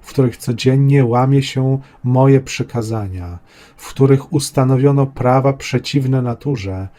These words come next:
w których przelano krew moich niewiniątek, aborcja, w których króluje zło,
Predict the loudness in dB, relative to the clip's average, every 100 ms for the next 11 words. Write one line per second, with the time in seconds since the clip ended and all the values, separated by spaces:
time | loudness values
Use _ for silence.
0 | -20 -20 -20 0 0 0 -4 -2 2 2
1 | 2 2 0 -2 -2 0 0 -2 -2 0
2 | 0 -2 -6 -6 -4 -4 -4 -8 -10 -10
3 | -12 -20 _ _ _ _ _ -12 -8 -4
4 | -4 -8 -14 -12 -12 -12 -16 -20 -20 -20
5 | 0 4 4 0 -2 4 6 6 6 4
6 | 2 2 0 -4 -10